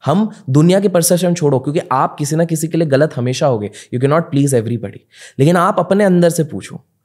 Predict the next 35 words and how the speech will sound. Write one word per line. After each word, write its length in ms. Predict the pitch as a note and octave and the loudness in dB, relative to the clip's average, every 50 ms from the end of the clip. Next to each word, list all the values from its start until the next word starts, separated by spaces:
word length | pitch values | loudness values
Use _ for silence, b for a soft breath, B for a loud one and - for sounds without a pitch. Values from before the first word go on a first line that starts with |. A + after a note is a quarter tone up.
| _ _ - | _ _ -8
अगर 200 | A2+ A#2+ C#3 F3 - - | -2 0 0 0 0 0
आपको 420 | A#2 B2+ D3 E3+ F3 - - G3+ F3+ | 0 0 0 -2 -4 -4 -2 0 2
लगता 280 | D3 B2 - - A#2+ | 2 2 0 -2 -6
है 80 | A#2+ B2+ | -6 -4
कि 80 | B2 | -4
आप 140 | B2 B2 B2 | -6 -6 -6
सही 280 | A#2+ - - - - - | -8 -8 -10 -10 -10 -10
हो, 160 | C3+ C#3+ - - | -12 -14 -8 -4
आप 160 | A#2+ C3+ D3 | -4 -4 -4
वो 180 | D3 C3 D3+ E3+ | -2 -2 -2 -2
काम 320 | E3+ E3 C#3+ C#3+ D3 D3 | 0 0 0 0 0 0
करो, 200 | C#3+ C#3+ A#2+ A#2 | 0 0 0 0
क्योंकि 260 | A2+ - D#3 F3 G3 G3 B B B B B | -2 -2 -2 -2 -4 -4 B B B B B
हमेशा 280 | - C3+ D3+ E3 F3 F3+ | 0 0 2 2 2 2
ना 80 | F#3+ | 2
एक, 280 | G#3+ G#3+ - - - _ _ - | 2 0 -2 -10 -20 _ _ -4
एक 240 | E3 F3 F3 - - - | -4 -4 -4 -10 -6 -2
लगा 280 | C3+ C3+ C#3+ C#3+ D#3+ D3+ | 2 2 4 4 4 2
है, 100 | A#2+ G2 | 2 0
अलार्म 360 | - A#2+ B2 C3 C3+ D3+ F3 | 0 0 0 2 2 0 0
सबके 320 | E3+ - D3+ - - E3+ | 0 -2 -4 -2 -2 0
अंदर 180 | D3+ D3 D3 D3+ | 0 2 2 2
लगा 220 | C#3 A#2 G2+ G2 | 0 0 -2 -4
है, 120 | - - - _ _ _ _ _ _ _ _ | -8 -12 -16 _ _ _ _ _ _ _ _
वो 80 | D3 F3+ | -2 0
बजता 420 | E3+ D3 C3+ C3+ - - - E3 | 0 0 0 -2 -2 -2 0 0
है 300 | B2+ G2+ - - - _ _ - _ _ _ _ _ _ | 0 0 -2 -8 -16 _ _ -20 _ _ _ _ _ _
कि 80 | D#3 | -12
"बॉस 200 | C3+ C#3 C#3+ - | -10 -10 -10 -10
तू 80 | - D#3+ | -10 -8
कुछ 180 | E3 E3 D#3 | -8 -6 -2
गलत 280 | C3+ B2 A#2+ C3+ C3 C3 - | -2 0 0 0 -2 -2 -8
कर 100 | A2 A2 | -10 -10
रहा 100 | - - | -10 -14
है 80 | - | -18